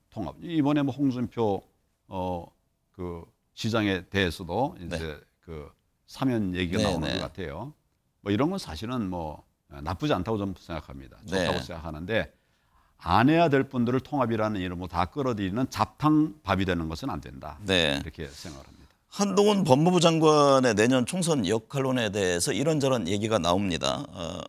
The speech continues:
Speaker 2: 황 전 대표께서는 한 장관의 총선 출마에 반대한다는 입장을 밝힌 바 있는데요. 근데 내년 총선 승리를 위해서 뭐 당이 이거저거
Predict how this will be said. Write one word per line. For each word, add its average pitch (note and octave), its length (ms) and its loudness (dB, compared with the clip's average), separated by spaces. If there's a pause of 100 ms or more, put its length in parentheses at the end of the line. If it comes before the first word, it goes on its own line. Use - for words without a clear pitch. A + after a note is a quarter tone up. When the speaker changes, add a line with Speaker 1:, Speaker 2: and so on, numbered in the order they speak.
(220)
Speaker 2:
황 E3 160 -6
전 D#3+ 160 0
대표께서는 C#3 800 0 (760)
한 E3+ 800 -10
장관의 C#3 800 -2 (680)
총선 D#3 400 0
출마에 C#3 380 2
반대한다는 C#3+ 1080 0
입장을 A#2+ 280 -4
밝힌 A#2 340 -4
바 F2+ 300 2
있는데요. G2+ 640 0 (600)
근데 D3+ 240 2
내년 A3 200 6
총선 A#3+ 300 4
승리를 F#3 360 2
위해서 G2+ 460 0
뭐 F2+ 220 -8
당이 B2 720 -2
이거저거 B2+ 680 0